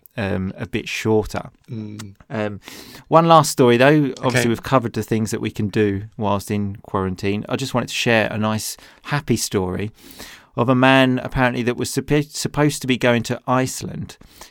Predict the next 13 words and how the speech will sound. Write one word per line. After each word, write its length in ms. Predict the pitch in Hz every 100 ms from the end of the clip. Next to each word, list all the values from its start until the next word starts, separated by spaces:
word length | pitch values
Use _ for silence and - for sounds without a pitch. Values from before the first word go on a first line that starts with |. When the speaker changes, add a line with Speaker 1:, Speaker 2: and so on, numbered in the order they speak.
| -
Speaker 1:
to, 360 | - 107 107 104
um, 540 | 123 104 104 101 101 104 _ _ _
propose 580 | - 127 - 123 120 -
to 220 | - 110
his 240 | 104 110 -
fiancée, 760 | - 113 110 107 - 101 104 113
well, 180 | 110 90
propose 420 | - - 110 101
to 80 | -
his 100 | 92
girlfriend, 560 | - 104 92 92 90
I 60 | 90
suppose. 500 | - 95 92 101 -